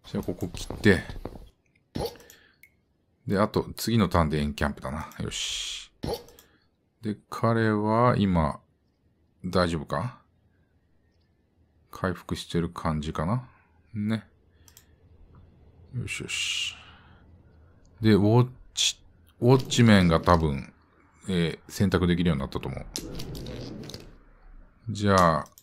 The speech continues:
彼はウォッチメンだ。ウォッチメンどこだ？ウォッチメン。上か。よし、これだ。ウォッチメンは何を消費するんだ？あ、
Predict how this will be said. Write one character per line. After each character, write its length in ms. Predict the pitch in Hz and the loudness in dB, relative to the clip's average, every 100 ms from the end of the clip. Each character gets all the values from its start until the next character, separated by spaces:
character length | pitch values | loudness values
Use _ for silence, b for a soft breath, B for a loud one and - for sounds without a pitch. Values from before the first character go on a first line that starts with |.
| _ _ _ _ - | _ _ _ _ -8
彼 220 | - 98 | 0 2
は 40 | |
ウ 40 | 85 | 4
ォ 60 | 98 | 2
ッ 60 | |
チ 120 | - 80 | 2 -2
メ 60 | |
ン 60 | 65 | -4
だ。 140 | - B B B | -8 B B B
ウ 40 | |
ォ 240 | 87 87 87 | -6 -4 -4
ッ 40 | |
チ 240 | - - 92 | -6 -4 -2
メ 100 | 87 | 0
ン 80 | |
ど 80 | 87 | 0
こ 100 | 95 | 0
だ？ 80 | 85 | 0
ウ 80 | 76 | 0
ォ 100 | 82 | -4
ッ 40 | |
チ 140 | 87 - | -4 -8
メ 100 | 67 | -10
ン。 80 | - - _ _ _ _ _ _ _ _ _ _ _ _ 95 | -14 -20 _ _ _ _ _ _ _ _ _ _ _ _ -2
上 120 | 87 | -2
か。 180 | - - _ _ _ _ _ _ | -2 -10 _ _ _ _ _ _
よ 160 | 98 85 | -6 -4
し、 140 | - | -4
こ 120 | - | -2
れ 60 | 87 | -2
だ。 300 | 73 - - | -4 -10 -8
ウ 40 | 90 | -2
ォ 180 | 110 143 | 2 2
ッ 80 | - | 0
チ 140 | - 110 | 0 2
メ 120 | 85 | 2
ン 340 | 76 82 85 | 2 0 0
は 160 | 82 82 | 0 2
何 240 | 90 135 | 4 4
を 60 | 95 | 4
消 200 | - 82 | 2 -2
費 100 | - | -2
す 100 | - | -6
る 80 | 71 | -6
ん 40 | |
だ？ 240 | 67 67 - b b b b b b b - | -6 -8 -12 b b b b b b b 2
あ、 260 | 117 - | 2 2